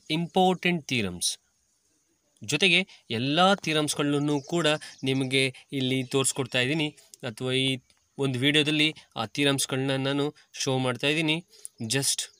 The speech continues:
ಆ ಒಂದು ಥಿಯರಮ್ಸ್‌ಗಳಲ್ಲಿ ಯಾವ್ದ್ಯಾವ್ದು ಇಂಪಾರ್ಟೆಂಟ್ ಥಿಯರಮ್, ಯಾವ್ದ್ಯಾವ್ದಿಗೆ ತುಂಬ ಪ್ರಿಫರೆನ್ಸ್ ಕೊಡಬೇಕು, ಹಾಗೆ ಜೊತೆಗೆ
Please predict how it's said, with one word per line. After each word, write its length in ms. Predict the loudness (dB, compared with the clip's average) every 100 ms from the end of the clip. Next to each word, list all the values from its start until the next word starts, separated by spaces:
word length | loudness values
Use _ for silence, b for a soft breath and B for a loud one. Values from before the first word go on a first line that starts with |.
| b b _ _ _
ಆ 240 | 4 6 6
ಒಂದು 260 | 4 -2
ಥಿಯರಮ್ಸ್‌ಗಳಲ್ಲಿ 720 | -4 -4 -2 -2 -2 -2 -4 -8 B -6
ಯಾವ್ದ್ಯಾವ್ದು 640 | -2 0 0 0 0 -2
ಇಂಪಾರ್ಟೆಂಟ್ 800 | -6 -4 -4 2 2 2 -2 0
ಥಿಯರಮ್, 360 | -2 0 -2 -6 B B 0
ಯಾವ್ದ್ಯಾವ್ದಿಗೆ 560 | 0 0 -4 -2 -6
ತುಂಬ 260 | -4 -4 -6
ಪ್ರಿಫರೆನ್ಸ್ 560 | _ -8 -6 -2 -2
ಕೊಡಬೇಕು, 640 | -2 -6 -4 -6 -6 -10 -10 B B
ಹಾಗೆ 280 | -2 0 0
ಜೊತೆಗೆ 420 | 2 2 2